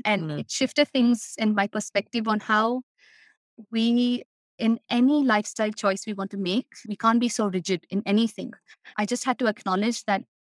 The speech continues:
Speaker 1: this was what was happening, and I had to reprioritize and shift perspectives a bit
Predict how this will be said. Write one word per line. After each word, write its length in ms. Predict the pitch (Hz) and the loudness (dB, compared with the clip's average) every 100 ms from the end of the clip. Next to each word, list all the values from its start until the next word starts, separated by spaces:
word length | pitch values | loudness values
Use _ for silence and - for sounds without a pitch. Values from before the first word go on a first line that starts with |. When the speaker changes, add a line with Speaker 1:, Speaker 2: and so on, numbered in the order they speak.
| _ | _
Speaker 1:
this 180 | 202 - | -8 -4
was 300 | 220 208 - - | -4 -4 -8 -4
what 180 | 202 - | -4 -2
was 140 | 202 | -4
happening, 520 | - 170 214 233 294 247 | -2 -2 2 4 4 4
and 100 | 202 | 2
I 60 | |
had 140 | 202 196 | 0 -6
to 80 | |
reprioritize 1040 | 185 214 240 226 202 190 185 190 190 220 214 | -6 -4 0 2 4 4 2 0 0 0 -4
and 260 | 190 180 | -4 -4
shift 300 | 175 208 - | -4 -6 -6
perspectives 500 | 202 - 190 - 196 | -6 -4 -8 -6 -8
a 60 | 190 | -6
bit 240 | 180 196 | -6 -6